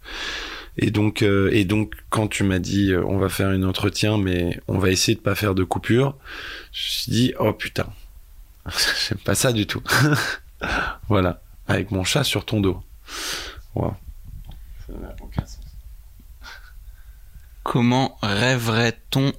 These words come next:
Speaker 2: Jérémy, qu'interagisse un chat avec un petit bébé ?
Speaker 1: Euh... Ah, j'en ai aucune idée.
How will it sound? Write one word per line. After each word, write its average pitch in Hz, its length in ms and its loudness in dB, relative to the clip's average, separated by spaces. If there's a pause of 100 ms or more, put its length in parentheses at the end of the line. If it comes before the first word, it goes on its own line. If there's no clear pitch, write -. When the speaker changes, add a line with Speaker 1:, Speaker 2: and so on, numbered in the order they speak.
(300)
Speaker 2:
Jérémy, 107 680 4
qu'interagisse 113 960 2
un 107 160 2
chat 110 280 4
avec 110 460 -2
un 107 80 2
petit - 380 -2
bébé ? 131 400 2 (2250)
Speaker 1:
Euh... 104 1700 4 (3000)
Ah, 131 140 6
j'en 107 220 4
ai 98 60 4
aucune 110 340 4
idée. 123 280 6